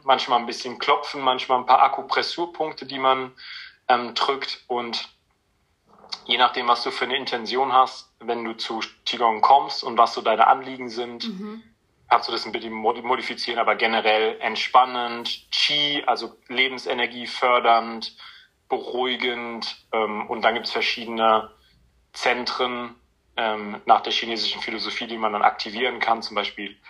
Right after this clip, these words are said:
Speaker 1: Leber, ähm, Herz. Und das sind so Systeme aber im Chinesischen. Also es ist nicht nur das Organ wie im Westen, Herz gleich Herz,
Speaker 2: Mhm.
Speaker 1: sondern im Chinesischen steht es für ein ganzes System.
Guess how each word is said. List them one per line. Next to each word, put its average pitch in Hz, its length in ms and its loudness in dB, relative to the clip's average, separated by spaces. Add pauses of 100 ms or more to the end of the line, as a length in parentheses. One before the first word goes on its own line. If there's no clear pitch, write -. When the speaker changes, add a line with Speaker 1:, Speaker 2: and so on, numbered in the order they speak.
(160)
Speaker 1:
Leber, 110 800 6 (680)
ähm, 101 380 2 (100)
Herz. - 760 4 (480)
Und 113 160 -2
das 117 120 0
sind 120 100 -6
so 113 140 -4
Systeme 117 580 0
aber 107 160 6
im 98 80 -8
Chinesischen. - 560 -6
Also 110 140 0
es 107 80 -8
ist - 40 -8
nicht 123 160 -8
nur 117 80 -4
das 107 160 -4
Organ 117 480 6
wie 117 60 -10
im 110 120 -8
Westen, 123 380 -2
Herz 120 300 4
gleich 110 240 -2
Herz, - 360 2
Speaker 2:
Mhm. 254 240 -6
Speaker 1:
sondern 254 180 -2
im - 60 -2
Chinesischen 233 400 -4
steht - 200 -12
es 113 100 -10
für 127 80 -12
ein 117 60 -4
ganzes 113 300 0
System. 107 420 -8